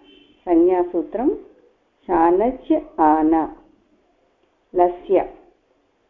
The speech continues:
इदम् अधिकारसूत्रम्। अस्य सूत्रस्य अधिकारः इतः आरभ्य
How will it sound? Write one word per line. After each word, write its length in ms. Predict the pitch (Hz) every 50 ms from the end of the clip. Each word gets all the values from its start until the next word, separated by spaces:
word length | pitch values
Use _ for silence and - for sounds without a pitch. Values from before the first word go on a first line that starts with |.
| _ 208
इदम् 300 | 202 226 254 269 262 - -
अधिकारसूत्रम्। 960 | - 180 180 214 - 220 202 196 202 214 - - 147 - - - 147 135 - - - - _ _ _ _ -
अस्य 300 | 202 202 - - 302 285
सूत्रस्य 600 | 294 254 233 233 233 - 240 240 233 240 - 247
अधिकारः 880 | 208 170 - 202 202 - 214 208 202 202 196 185 196 185 190 220 277 - - _ _ _ _ _ _ _ _ _ _ -
इतः 300 | 190 180 214 214 220 220
आरभ्य 960 | - 175 165 165 170 175 185 180 185 - - 165 139 135 160 214 311 349